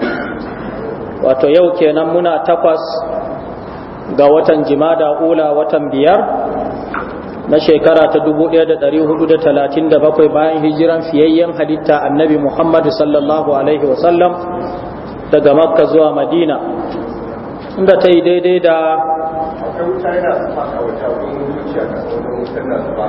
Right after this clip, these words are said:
Na'am. Wajen transformer?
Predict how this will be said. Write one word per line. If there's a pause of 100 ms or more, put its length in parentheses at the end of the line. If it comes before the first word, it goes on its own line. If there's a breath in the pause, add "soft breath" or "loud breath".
(960)
Na'am. (1200)
Wajen
transformer?